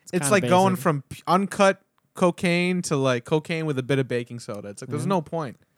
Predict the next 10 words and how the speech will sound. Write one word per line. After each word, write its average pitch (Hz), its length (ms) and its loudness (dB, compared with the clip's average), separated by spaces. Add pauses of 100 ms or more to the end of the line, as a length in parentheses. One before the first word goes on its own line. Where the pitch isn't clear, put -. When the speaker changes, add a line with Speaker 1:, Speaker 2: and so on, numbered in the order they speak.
(140)
Speaker 1:
Yeah, 143 200 -4 (200)
indeed. 156 460 -4 (920)
Speaker 2:
There's 131 120 -8
no 123 40 2
Speaker 1:
I 123 40 2
su-, - 100 -6
Speaker 2:
point. 110 300 -6
Speaker 1:
I 151 80 0
suppose 160 420 2
so. 147 280 -2